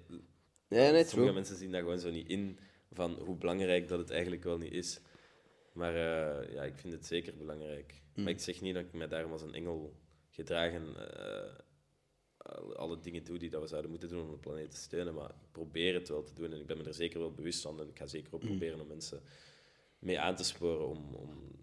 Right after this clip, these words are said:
Speaker 2: de dingen samen te doen
Speaker 1: Ja.
Speaker 2: voor de planeet.
Speaker 1: Mhm. Ja, fair enough. Want, eh, om terug te komen op, op, jij zei op een bepaald punt van... Douchen vind ik,
Speaker 2: <laughs>
Speaker 1: eh, tijdverspilling, of vond je tijdverspilling?
Speaker 2: Ja.
Speaker 1: Zijn er zo nog dingen dat je tijdverspilling vindt?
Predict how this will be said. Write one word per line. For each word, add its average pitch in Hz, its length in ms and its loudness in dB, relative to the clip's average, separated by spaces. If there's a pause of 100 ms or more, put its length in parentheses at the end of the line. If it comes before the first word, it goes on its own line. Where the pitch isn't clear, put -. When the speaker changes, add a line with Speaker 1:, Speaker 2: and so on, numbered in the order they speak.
Speaker 2:
de 80 80 -8
dingen 76 200 -8
samen 62 500 -6 (220)
te - 120 -10
doen 82 120 -4
Speaker 1:
Ja. - 80 2
Speaker 2:
voor - 100 -2
de - 60 -10
planeet. 73 340 -14 (460)
Speaker 1:
Mhm. 110 240 2 (800)
Ja, - 160 -4
fair - 200 4
enough. - 240 0 (600)
Want, 113 320 8
eh, - 100 0 (140)
om 113 260 8
terug 123 160 2
te - 80 -8
komen 113 260 8
op, - 120 -14
op, - 200 -4 (560)
jij - 200 10
zei 113 140 12
op 113 60 12
een 107 60 10
bepaald 127 260 8
punt 123 200 6
van... 95 320 4 (420)
Douchen 131 500 10
vind 107 220 6
ik, - 160 -10 (200)
Speaker 2:
<laughs> - 440 -8
Speaker 1:
eh, 90 300 4 (200)
tijdverspilling, 110 680 8
of - 80 -6
vond 104 220 2
je - 100 -10
tijdverspilling? - 720 0
Speaker 2:
Ja. 82 100 -10 (360)
Speaker 1:
Zijn 127 160 12
er 110 60 8
zo 117 60 10
nog 127 140 12
dingen 156 160 12
dat 135 140 10
je 101 280 8
tijdverspilling 107 580 6
vindt? 123 320 4